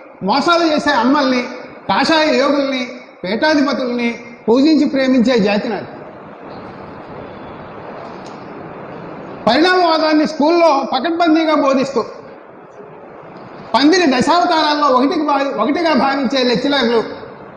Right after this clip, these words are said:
సూర్యగ్రహణం పట్టడానికి గల కారణాన్ని స్కూల్లో శాస్త్రబద్ధంగా వివరిస్తూ ఇంటికి వచ్చి గర్భవతిగా ఉన్న భార్యని గ్రహణం చూడొద్దని శాసించే ఫిజిక్స్ ప్రొఫెసర్లు,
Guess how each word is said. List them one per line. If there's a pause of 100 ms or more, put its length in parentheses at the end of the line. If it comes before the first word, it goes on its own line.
(1600)
సూర్యగ్రహణం
పట్టడానికి
గల
కారణాన్ని
స్కూల్లో
శాస్త్రబద్ధంగా
వివరిస్తూ (1400)
ఇంటికి
వచ్చి
గర్భవతిగా
ఉన్న
భార్యని
గ్రహణం
చూడొద్దని
శాసించే (200)
ఫిజిక్స్ (120)
ప్రొఫెసర్లు,